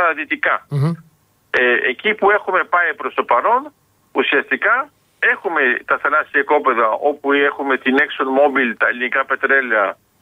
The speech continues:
Speaker 1: και την Total. Ε, από τη στιγμή που εκεί πέρα δεν έχουν πει τίποτα, εμείς είμαστε ήδη πάνω στη μέση γραμμή. Άρα, αν θες,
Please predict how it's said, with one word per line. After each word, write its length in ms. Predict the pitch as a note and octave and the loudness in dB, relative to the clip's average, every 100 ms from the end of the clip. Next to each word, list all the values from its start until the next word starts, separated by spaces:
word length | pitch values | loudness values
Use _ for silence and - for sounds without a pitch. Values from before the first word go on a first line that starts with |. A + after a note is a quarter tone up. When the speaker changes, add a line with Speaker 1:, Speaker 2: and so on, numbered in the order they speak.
| _ _ | _ _
Speaker 1:
και 140 | - C3 | -6 -4
την 180 | B2 A2 | -4 -2
Total. 400 | G#2+ C#3+ F3 B3+ C#4 _ _ _ _ | -2 0 0 0 -6 _ _ _ _
Ε, 80 | C3+ C#3 - | 0 0 0
από 180 | D3 D#3 | -2 -4
τη 140 | D3+ C#3+ | -6 -6
στιγμή 300 | D#3 G3 A3+ | -2 0 0
που 140 | G#3 | 0
εκεί 200 | F#3 E3 | 0 -2
πέρα 260 | G3 G3 D#3+ | 0 0 0
δεν 140 | F3 | 0
έχουν 280 | F#3+ - D3+ | -2 -2 -4
πει 140 | D#3+ | -2
τίποτα, 440 | D3+ C#3 C3 C#3 G#3+ | -2 0 2 2 2
εμείς 320 | F3 F#3+ - | 2 -2 0
είμαστε 360 | G#3 G3+ - A3+ | 0 0 0 0
ήδη 160 | A3 | 0
πάνω 280 | G#3 D#3+ C#3 - | 0 0 0 -4
στη 120 | C#3 | -4
μέση 280 | C3 B2 B2+ | -2 -2 -2
γραμμή. 400 | A#2+ A2 G#2+ F#2 | -2 -2 -4 -4
Άρα, 220 | C3+ E3 D#3 - D#3 | -2 0 -2 -2 -2
αν 100 | D#3+ | 0
θες, 220 | F#3+ G3 | 2 0